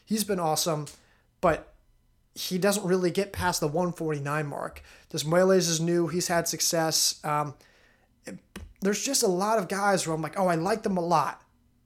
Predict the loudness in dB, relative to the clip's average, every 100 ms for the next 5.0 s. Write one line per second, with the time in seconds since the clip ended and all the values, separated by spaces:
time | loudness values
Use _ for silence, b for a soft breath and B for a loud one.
0 | _ _ -4 -4 2 2 4 2 0 -6
1 | -12 -12 -8 -6 -4 -6 -8 B B B
2 | B B 6 6 6 2 6 6 4 2
3 | 4 2 0 -6 -6 -4 -2 -2 -2 -2
4 | -2 0 0 0 -2 -2 -4 -4 -6 -8